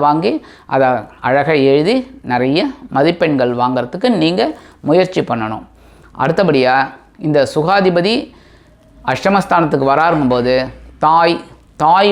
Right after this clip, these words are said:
வழி உறவுகள், அவங்களெல்லாம் கொஞ்சம் அனுசரிச்சு போறது நல்லது. அதாவது மாமன், மைத்துனன், இவங்களெல்லாம் கொஞ்சம் அனுசரிச்சு போறது நல்லது. அவங்க கிட்ட வீண் விவாதம்லாம் வேண்டாம். அதேமாதிரி தாயாரோட உடல் ஆரோக்கியத்துல சிறப்பு அக்கறை எடுத்துக்கிறது நல்லது. ஏதாவது மருத்துவ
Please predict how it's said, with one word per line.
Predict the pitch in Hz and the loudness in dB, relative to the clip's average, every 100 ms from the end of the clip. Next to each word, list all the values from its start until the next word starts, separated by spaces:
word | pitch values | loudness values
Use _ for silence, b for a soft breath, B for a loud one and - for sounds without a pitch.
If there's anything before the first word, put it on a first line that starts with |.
| 180 | 2
வழி | 156 143 127 | 2 2 2
உறவுகள், | 139 131 117 120 - 131 | 2 0 -2 -6 -8 -6
அவங்களெல்லாம் | 135 131 160 196 - | -4 0 0 -2 -2
கொஞ்சம் | 196 202 - 220 | -4 -4 -2 -2
அனுசரிச்சு | 160 160 139 135 123 | 0 -2 -2 -4 -6
போறது | 123 180 190 | -4 -2 -2
நல்லது. | 143 143 - | -2 -2 0
அதாவது | 185 190 190 165 | 0 2 2 2
மாமன், | 165 165 170 - B B B 147 | 2 0 -2 -8 B B B -2
மைத்துனன், | 165 170 165 160 160 - | 0 0 -2 0 -2 -4
இவங்களெல்லாம் | 151 151 151 180 208 190 | -2 0 0 0 -2 -2
கொஞ்சம் | 185 190 - 254 - B B B - | -4 -4 -2 -2 -2 B B B 0
அனுசரிச்சு | 180 185 165 160 | 0 0 -2 -2
போறது | 143 139 139 | 0 0 0
நல்லது. | 127 139 214 254 | 0 2 2 2
அவங்க | 226 208 180 | 2 0 0
கிட்ட | 190 233 190 | 0 0 2
வீண் | 208 185 | 0 0
விவாதம்லாம் | 156 165 190 180 147 120 151 165 113 | 0 2 2 2 0 0 -2 -2 -2
வேண்டாம். | 113 107 58 - - | -4 -4 -8 -10 -4
அதேமாதிரி | 139 156 208 165 | -2 0 -2 0
தாயாரோட | 165 196 196 180 143 127 | 2 2 2 2 2 2
உடல் | 165 185 | 2 2
ஆரோக்கியத்துல | 139 127 131 - 185 240 B B B - | 0 -2 -6 -4 -2 -2 B B B -2
சிறப்பு | 220 233 247 240 | 0 0 0 0
அக்கறை | - 180 151 | 2 0 0
எடுத்துக்கிறது | 147 135 180 190 | 0 0 0 0
நல்லது. | 120 117 131 170 | 0 0 0 2
ஏதாவது | 208 220 | 2 2
மருத்துவ | 202 208 226 | 2 2 2